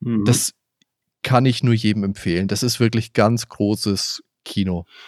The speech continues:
Speaker 1: Ja, dem,
Speaker 2: aus meiner Warte.
Speaker 1: dem ist auch nichts hinzuzufügen, meiner Meinung nach. Ich mein, äh, auch wenn unsere Artikel tatsächlich mit viel Herzblut geschrieben sind, aber das ist echt so, ähm, in dieser Ausgabe mehr als nur der Top of the Mountain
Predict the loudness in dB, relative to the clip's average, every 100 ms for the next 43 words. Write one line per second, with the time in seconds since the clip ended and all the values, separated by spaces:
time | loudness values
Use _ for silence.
0 | _ -6 -2 0 0 0 2 0 2 0
1 | -2 -6 -6 -2 0 0 0 0 -2 -4
2 | -6 -2 -2 -2 -2 0 0 2 2 -2
3 | -2 0 0 2 0 0 0 0 -2 -2
4 | 0 -2 -4 -2 0 0 0 0 0 -2
5 | 0 0 0 -2 0 -2 -4 -6 -4 -4
6 | -4 -4 -4 -4 -2 -2 -2 -4 -8 -8
7 | -10 -6 -4 -4 -2 -2 -2 -2 -2 0
8 | 0 0 -4 -6 -8 -6 -6 -4 0 4
9 | 4 2 0 0 -4 -8 -18 -20 -20 _
10 | -2 0 4 4 4 4 2 0 0 0
11 | 2 4 2 2 2 2 2 -2 -2 -2
12 | -2 -2 -4 -4 -6 -4 -4 -2 -6 -8
13 | -8